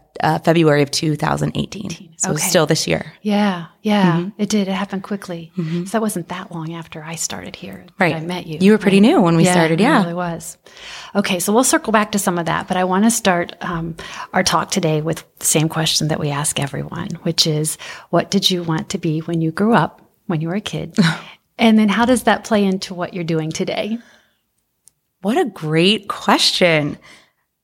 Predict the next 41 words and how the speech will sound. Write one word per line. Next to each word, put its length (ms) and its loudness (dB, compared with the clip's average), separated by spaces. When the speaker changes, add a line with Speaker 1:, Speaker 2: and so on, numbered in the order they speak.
Speaker 1:
When 160 2
I 140 4
grew 220 0
up, 260 2
I 60 0
actually 500 0
wanted 360 0
to 120 -8
be 180 -2
an 80 0
actress. 720 -2
I 260 -4
Speaker 2:
Okay. 400 -10
Speaker 1:
begged 220 2
my 160 4
parents 380 2
to 80 -4
send 260 2
me 140 -2
to 200 -6
acting 320 0
classes 840 0
and 300 0
was 120 0
lucky, 520 2
lucky 400 0
enough 400 0
to 600 0
get 180 4
a 40 4
lot 220 4
of 260 -8
roles 400 4
in 140 -2
theater 600 2
through 180 -6
high 240 0
school. 800 2
I 160 -2
even 300 -2
went 320 2